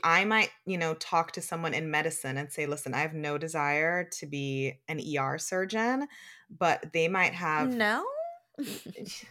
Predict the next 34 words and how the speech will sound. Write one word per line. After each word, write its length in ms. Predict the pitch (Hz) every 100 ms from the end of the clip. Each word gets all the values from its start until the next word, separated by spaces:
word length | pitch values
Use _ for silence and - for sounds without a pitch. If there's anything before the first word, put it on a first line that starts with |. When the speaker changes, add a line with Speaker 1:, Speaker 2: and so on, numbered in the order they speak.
| - -
Speaker 1:
so 500 | - - 220 202 196
far 640 | - 170 151 147 139 -
removed 640 | 175 175 202 240 190 - - 523
<laughs> 220 | 480 453 349
from 180 | 269
my 180 | 240 208
interest, 420 | 220 233 262 254
but 120 | 208 175
I 80 |
think 160 | 185 180
it 80 | 175
is 160 | 180
such 380 | - - 196 190
an 80 | 202
important 420 | 196 196 160 160
job, 320 | 147 135 104 - - - - -
obviously. 1000 | 165 - 151 220 - 247 - 392 - 247 - -
<laughs> 280 | - 262
But 200 | 233 220
they 160 | 214 214
have 340 | 277 - 240
tips 380 | - - - -
about 380 | 185 160 147 - - _ -
time 340 | 220 185 196
management 800 | 185 196 208 190 185 165 151 -
or, 280 | 180 160 - - _
you 80 | 311
know, 140 | 262 -
even 260 | 269 330 311
just 280 | 247 156
different 420 | 190 196 - 220 -
things 260 | 196 190 180
in 180 | 170 151
their 500 | 156 160 160 156